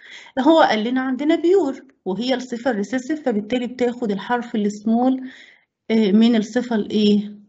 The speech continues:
الدومينانت. يبقى احنا بكده من المعلومات اللي جبها لنا عرفنا نعمل، احنا هنعمل الماتنج بتوين او الكروسنج بتوين مين ومين. خلاص يا ولاد، ب-، خلاص بقت المسألة سهلة بالنسبة لنا كده طالما فهمناها.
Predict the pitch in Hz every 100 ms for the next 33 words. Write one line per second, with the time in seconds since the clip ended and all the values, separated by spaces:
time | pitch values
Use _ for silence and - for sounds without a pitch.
0 | - 240 220 190 180 185 180 - _ _
1 | _ _ 202 196 - - 285 240 - 247
2 | 220 196 202 254 262 240 226 226 262 285
3 | 254 254 226 262 330 339 285 302 294 254
4 | 254 285 277 277 277 277 - 269 262 -
5 | - - - 247 285 277 254 233 254 269
6 | 247 220 196 202 247 269 220 220 - 269
7 | 262 247 202 196 240 262 247 - 202 -
8 | - - 220 269 285 254 220 165 165 -
9 | _ - - - - 269 359 349 320 359
10 | 240 302 - 285 - 269 - 262 233 -
11 | 277 285 285 233 226 226 262 247 254 226
12 | 240 254 254 220 220 262 320 453